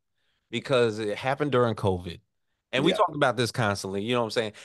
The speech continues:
Speaker 1: It was something that was in your brain that you had to get out. It was, you, you were literally, like, looking out your window. You lived in, you live in New York.
Speaker 2: Yeah.
Speaker 1: So you know what New York looked like
Speaker 2: Yeah.
Speaker 1: at, at covid. It was just nothingness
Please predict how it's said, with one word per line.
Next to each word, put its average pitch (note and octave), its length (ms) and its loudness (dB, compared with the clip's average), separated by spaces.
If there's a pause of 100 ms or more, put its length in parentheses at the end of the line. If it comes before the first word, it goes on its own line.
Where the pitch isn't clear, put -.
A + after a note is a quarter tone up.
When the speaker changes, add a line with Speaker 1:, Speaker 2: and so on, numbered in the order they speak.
(120)
Speaker 1:
It D#3+ 100 4
was E3+ 160 2
something D#3+ 340 0
that C3+ 160 0
was G#2+ 220 -4
in D#3 220 -2
your D#3+ 120 2
brain B2 380 0
that G#2+ 160 -4
you B2 80 -6
had A#2+ 320 -2
to A2 80 -8
get G#2+ 180 0
out. F#2+ 280 0
It G#2+ 80 -2
was, A2 220 -4
you, D3 300 -6
you C3+ 180 -4
were D3+ 60 2
literally, C#3+ 300 2
like, G#2+ 180 -2
looking C#3 300 -2
out C3 160 -2
your A#2+ 80 -6
window. A#2 180 -2
You F3 160 -6
lived C#4+ 200 -2
in, C4+ 180 -4
you A3 120 -8
live E4 120 0
in E4 80 -4
New F4+ 140 2
York. - 200 0 (400)
Speaker 2:
Yeah. - 200 -2
Speaker 1:
So D3+ 80 -4 (460)
you A3 180 -4
know C4+ 140 4
what A3+ 160 6
New G#3+ 60 0
York G#3 260 2
looked E3+ 200 -2
like G#2+ 300 0 (320)
Speaker 2:
Yeah. G2+ 240 -2 (180)
Speaker 1:
at, A#2 240 -2
at A#2+ 200 -2
covid. A2+ 460 0
It B2 60 -2
was A2+ 220 -4
just G2+ 220 -6 (460)
nothingness C#3 840 0